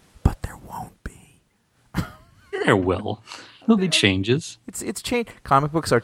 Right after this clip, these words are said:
Speaker 2: It's
Speaker 1: are,
Speaker 2: whether
Speaker 1: are
Speaker 2: they'll stick is the thing.
Speaker 1: Comic books are the status quo with the illusion of change. That's what co-, that's what mainstream superhero comics are,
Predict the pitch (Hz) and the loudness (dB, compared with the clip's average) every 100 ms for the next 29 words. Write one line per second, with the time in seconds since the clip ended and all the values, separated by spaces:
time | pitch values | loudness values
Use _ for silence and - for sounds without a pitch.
0 | - - 156 - 170 175 170 156 127 - | -2 -2 0 4 4 4 4 4 4 4
1 | - - 113 - 107 92 - 90 92 95 | 2 2 0 2 0 2 0 -2 -2 -6
2 | 104 123 123 139 151 156 - - 117 113 | -2 2 2 2 2 2 0 0 0 0
3 | - 113 110 - - 113 110 107 110 110 | 2 4 4 2 4 6 6 4 0 -4
4 | 101 98 95 98 101 - - - - - | -2 -2 0 -2 -4 -4 -6 -8 -14 -18
5 | _ _ _ 107 - 104 - 107 113 117 | _ _ _ -6 -2 -4 -2 -2 -2 -2
6 | 110 110 110 107 - 120 107 117 113 110 | -2 -2 -4 -6 -2 2 2 4 2 4
7 | 127 127 | 4 6